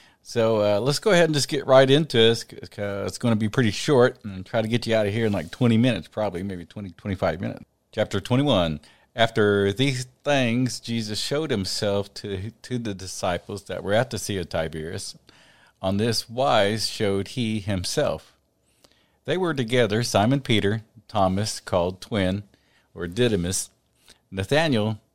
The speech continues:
a Ca-, of Canaan in Galilee, the sons of Zebedee, uh, and two other disciples, two other of his disciples. Okay, now the, the, when it says, uh,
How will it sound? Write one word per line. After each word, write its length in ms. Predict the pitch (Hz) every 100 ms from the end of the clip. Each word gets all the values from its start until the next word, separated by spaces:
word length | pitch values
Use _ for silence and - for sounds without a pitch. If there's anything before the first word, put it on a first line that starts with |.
| _ -
a 100 | 92
Ca-, 200 | - -
of 200 | 92 87
Canaan 480 | - 139 120 90 95
in 160 | 101 87
Galilee, 640 | 107 117 95 82 90 101 _ _ _ _
the 80 | -
sons 380 | 87 135 135 123
of 220 | 92 92
Zebedee, 800 | 90 123 131 104 98 120 104 107 _ _ _ _ _ _ _ _ _ -
uh, 40 |
and 380 | 90 90 95 90
two 200 | 147 139
other 240 | 131 117
disciples, 880 | 92 90 - 92 85 - 87 - - _ _ _ _ _ _ _ _ -
two 240 | - 131
other 300 | 117 120 107
of 220 | 95 101 87
his 240 | 110 98
disciples. 680 | - - 82 76 78 - - _ _ _ _ _ -
Okay, 240 | 139 156
now 200 | 139 131
the, 180 | 123 113 -
the, 320 | - 120 117 117
when 200 | 131 123
it 60 |
says, 360 | 120 143 135 123
uh, 840 | 113 104 101 98 - - - -